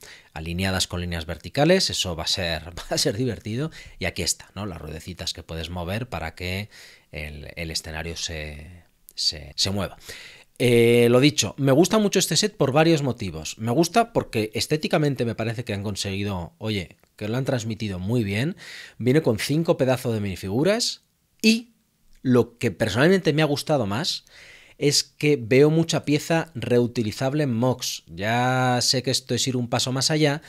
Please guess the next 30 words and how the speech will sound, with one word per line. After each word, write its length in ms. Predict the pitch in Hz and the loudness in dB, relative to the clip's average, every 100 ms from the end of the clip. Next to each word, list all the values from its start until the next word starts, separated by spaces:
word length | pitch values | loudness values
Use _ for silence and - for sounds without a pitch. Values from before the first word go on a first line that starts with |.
| - - - | -20 -12 0
pero 340 | 120 131 139 | 4 4 4
aunque 260 | 107 98 110 | -2 -4 -2
la 140 | 95 | -2
construcción 560 | 101 92 - - 139 143 | -4 -8 -10 -4 0 2
en 100 | 135 | 4
sí 440 | - 160 127 - _ _ _ - | 4 4 2 -2 _ _ _ -6
me 180 | 98 | -2
gusta, 500 | 95 170 185 135 156 - _ _ _ _ - | 6 6 6 0 -2 -6 _ _ _ _ -12
yo 220 | 113 127 | 2 6
ya 160 | 135 156 | 8 6
les 140 | 135 | 4
empiezo 320 | 131 139 127 | 2 0 4
a 20 | 139 | 2
buscar 320 | 131 - 135 | 2 2 4
el 140 | 135 | 4
valor 440 | 104 98 117 127 117 | 2 4 4 4 6
de 220 | 120 123 | 6 6
reutilización 680 | 120 110 110 98 87 113 120 | 4 2 0 -2 -4 -4 -2
a 40 | |
las 160 | 107 - | -2 -4
piezas. 500 | 113 98 82 - - | -4 -4 -4 -10 -10
Y 80 | - | -8
fíjate 380 | - 151 175 165 | -4 0 0 0
que 80 | 151 | 0
en 60 | |
este 180 | 139 117 | 0 -2
set 180 | 110 147 | -4 -2
veo 260 | 127 151 160 - - _ - | -2 -2 -4 -14 -20 _ -6
mucha 420 | 98 165 170 180 | 2 2 2 0
pieza 480 | 156 147 - 170 | 2 0 -2 -6